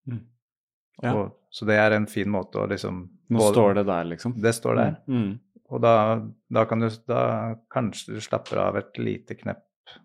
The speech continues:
Speaker 2: mer.
Speaker 1: Mm.
Speaker 2: Det er en fi-, det er et fint sted å begynne.
Speaker 1: Mm.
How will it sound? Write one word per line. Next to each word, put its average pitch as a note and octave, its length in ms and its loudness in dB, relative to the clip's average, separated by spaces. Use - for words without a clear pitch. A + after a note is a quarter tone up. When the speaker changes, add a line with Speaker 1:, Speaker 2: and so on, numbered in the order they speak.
Speaker 2:
mer. F#2+ 180 -10
Speaker 1:
Mm. F#2 160 -12
Speaker 2:
Det A#2 140 -2
er G2+ 160 0
en G2+ 80 -4
fi-, - 240 -10
det A#2+ 140 2
er A2 100 0
et - 80 -20
fint G2 160 -6
sted F#2 200 -6
å F#2 40 -12
begynne. F#2+ 260 -10
Speaker 1:
Mm. G2+ 160 -6